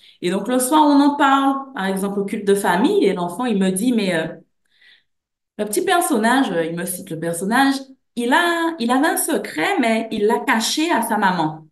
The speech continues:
Et là, je lui dis, « Mais qu'est-ce que t'en penses ? Est-ce que tu penses que c'est bien ou que c'est mal ? »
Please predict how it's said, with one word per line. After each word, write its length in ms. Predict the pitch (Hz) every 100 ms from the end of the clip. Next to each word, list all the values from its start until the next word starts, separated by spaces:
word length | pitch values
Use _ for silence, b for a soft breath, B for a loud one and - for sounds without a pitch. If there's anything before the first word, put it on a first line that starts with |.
| _ _ _ _ _ _ _ -
Et 60 | 180
là, 160 | 294
je 100 | 254
lui 160 | 208 220
dis, « 100 | 254
Mais 120 | 220
qu'est-ce 180 | 330 -
que 80 | 427
t'en 60 |
penses ? 440 | 285 175 156 - - _ -
Est-ce 140 | 190
que 80 | -
tu 200 | 220 202
penses 400 | 196 233 233 -
que 120 | 208
c'est 160 | 196 190
bien 400 | 165 226 330 392
ou 40 |
que 100 | 254
c'est 160 | 233 226
mal ? » 320 | 196 170 147